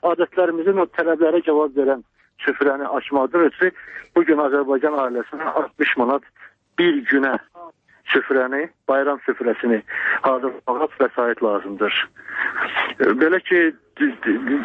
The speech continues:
nəzərə alaraq ki, minimal əmək haqqı, sadəcə bir aylıq əmək haqqı, bir nəfərin əmək haqqısı, minimal əmək haqqısı bir bayram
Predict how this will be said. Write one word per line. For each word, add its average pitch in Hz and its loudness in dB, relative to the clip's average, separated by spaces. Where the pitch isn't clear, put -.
nəzərə 151 2
alaraq 151 0
ki, - -20
minimal 156 -2
əmək 131 -2
haqqı, 131 -6
sadəcə 202 0
bir 214 2
aylıq 180 -2
əmək 156 0
haqqı, 160 0
bir 143 2
nəfərin 131 0
əmək 123 0
haqqısı, 143 -6
minimal 123 -6
əmək 110 -2
haqqısı 107 -4
bir 156 2
bayram 131 -2